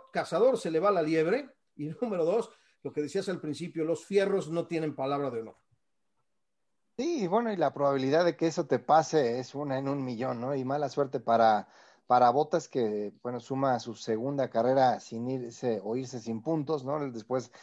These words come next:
Speaker 2: y creo que ninguna de las dos, eh, culpable, ¿no? El otro, el accidente con George Russell en Imola,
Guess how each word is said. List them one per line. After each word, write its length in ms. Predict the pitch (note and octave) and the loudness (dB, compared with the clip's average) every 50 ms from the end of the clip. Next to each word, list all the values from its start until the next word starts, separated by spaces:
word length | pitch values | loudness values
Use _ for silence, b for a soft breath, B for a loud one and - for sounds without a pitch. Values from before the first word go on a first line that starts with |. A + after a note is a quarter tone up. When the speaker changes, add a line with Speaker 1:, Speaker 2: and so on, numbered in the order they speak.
| B B B | B B B
Speaker 2:
y 120 | A#2 A2 | -12 -6
creo 180 | G#2+ D3+ E3 E3 | 0 0 0 0
que 100 | - E3 | 0 -2
ninguna 380 | D3+ C#3+ C#3+ C#3+ E3+ E3+ D#3+ | -2 -2 -2 -2 0 2 2
de 60 | D3+ C#3+ | 2 2
las 180 | C3+ B2 B2 | 2 0 2
dos, 360 | B2+ D3 D3+ C#3+ - - _ b b b b b b b - | 2 2 0 0 -2 -14 _ b b b b b b b 2
eh, 260 | A2+ A2+ A2+ G#2+ - | 4 4 4 4 0
culpable, 500 | - B2 A2 G#2 - D3+ D3+ C3+ A2+ A2 | -2 -4 -2 2 4 4 4 4 2 -2
¿no? 120 | B2 C3+ C#3+ | -2 -2 -2
El 120 | C3+ C3 | -2 -4
otro, 200 | C3 C3+ C3+ B2+ | -4 -2 -4 -4
el 140 | A#2+ A#2 A2+ | -2 -2 -2
accidente 480 | G#2+ G#2+ - A2 A#2 B2+ B2+ A#2+ B2 | -4 -4 -4 -4 -4 -4 -2 -4 -6
con 160 | G#2 A2 A2 A2 | -6 -6 -4 -4
George 180 | C3 B2+ A2+ | -4 -2 0
Russell 300 | C3 C3 A#2+ - B2 A2+ A2+ | 0 0 0 0 -2 -2 -2
en 120 | A2+ B2 | -2 -2
Imola, 420 | C3 C3+ C3+ C3+ C3+ C3+ B2+ b | -2 2 2 4 4 4 2 b